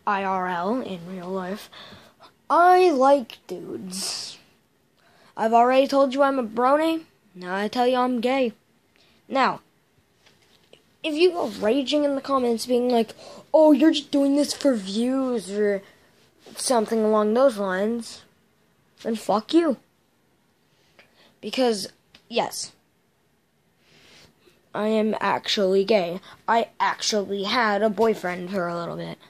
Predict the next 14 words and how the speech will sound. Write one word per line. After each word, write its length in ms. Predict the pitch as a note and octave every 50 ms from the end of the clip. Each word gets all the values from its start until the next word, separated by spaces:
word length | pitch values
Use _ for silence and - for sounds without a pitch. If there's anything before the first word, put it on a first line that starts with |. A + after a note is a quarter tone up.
| _ _ _ _ _ _ _ _ _ _ _ _ _ _ _
Anyway, 540 | - - A#3 A#3 A3 G3 F#3+ F#3+ G3 G3 G3
my 180 | G3 G#3+ G#3 G#3
buddy 300 | G3+ A3 A#3 A3+ A3+ G3+
Noor, 720 | G3 G3 G3+ F#3+ - - - E3+ F3 F#3 G3 G3 G#3 G#3 G3+ F#3+ - _
you 80 | G3+
know, 360 | F3+ E3 - E3 E3 E3+ F3 E3+
I've 160 | E3 - - -
talked 260 | F3 D#3+ E3 _ -
about 180 | F3 E3 E3
him 280 | F3+ F#3 F#3 F#3 F3+ F3+ F3+ - - - - - - _ _ _ _ _ _ _ _ _ _ _ -
in 60 | -
a 40 | -
previous 420 | F#3+ G3 G3 F3+ E3+ F3 F3 E3 -
video. 440 | F#3 F3 F3 F3 E3+ E3+ F3 F#3+